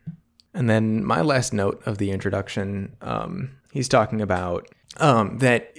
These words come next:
in these writings, because they were for a specific audience, and as Plato mentions, when you write something for a specific audience, you tailor it to their truth.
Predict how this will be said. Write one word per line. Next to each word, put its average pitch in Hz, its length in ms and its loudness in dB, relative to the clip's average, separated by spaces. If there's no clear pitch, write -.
in 190 160 4
these 147 240 6
writings, 123 460 4
because 113 300 0
they 110 100 4
were 113 260 4
for 110 240 0
a 104 80 2
specific 110 400 0
audience, 95 500 2
and - 140 -6
as 85 300 -4
Plato 98 360 2
mentions, 92 680 -2
when 98 160 0
you 92 160 2
write 101 340 4
something 92 460 0
for 104 180 2
a 98 60 4
specific 101 400 0
audience, 92 500 2
you 92 80 -4
tailor 101 460 4
it - 180 0
to 92 240 0
their 90 340 4
truth. - 600 0